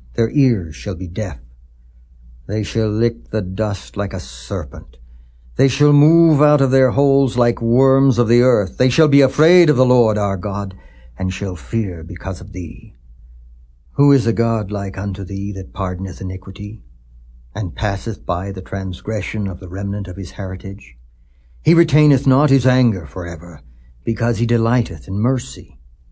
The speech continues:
He will turn again. He will have compassion upon us. He will subdue our iniquities, and thou wilt cast all their sins into the depths of the sea.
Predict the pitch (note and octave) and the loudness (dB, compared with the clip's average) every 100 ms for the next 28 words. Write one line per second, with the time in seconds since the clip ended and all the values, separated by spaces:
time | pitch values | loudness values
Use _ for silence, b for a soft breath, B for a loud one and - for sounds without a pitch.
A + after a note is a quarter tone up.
0 | - - - - - - C3 C#3 C3 D#3 | -20 -20 -20 -20 -20 -2 2 2 2 2
1 | D#3+ C3+ C#3+ B2 E2 D#2+ - - - - | 2 2 2 0 -4 -10 -16 -20 -20 -20
2 | _ _ - - - D#3 D3+ E3 D#3+ D3 | _ _ -20 -10 0 4 4 4 2 2
3 | E3 E3 D3 A#2+ G#2 G2 E2 C2+ - - | 2 2 2 0 0 -4 -6 -10 -16 -20
4 | - - - - - - - - D3 D3+ | -20 -20 -20 -20 -20 -20 -6 2 2 2
5 | D3+ B2 D3 E3 B2 G#2 G2+ A2+ A#2+ G#2+ | 0 0 4 4 4 0 -2 -2 -2 -4
6 | F2+ F2+ D#2 - - - - - - _ | -10 -10 -12 -16 -20 -20 -20 -20 -20 _
7 | B2 B2 C#3 D3 C#3+ C#3+ C#3 - C3+ B2+ | 0 2 4 4 4 2 0 -2 0 0
8 | B2 - - - - D3+ D#3+ D#3 D3+ C#3+ | -2 -6 -14 -8 0 2 2 2 0 0
9 | C#3+ C3+ - C#3 C3+ B2+ B2 - A2 A#2 | 0 -2 0 0 2 0 -2 -4 -2 -2
10 | A2+ G#2+ F#2 B2 - - - A2+ G2+ F#2 | -2 -8 -6 -6 -6 -16 -8 -6 -6 -8
11 | - F2+ E2+ - | -8 -8 -8 -18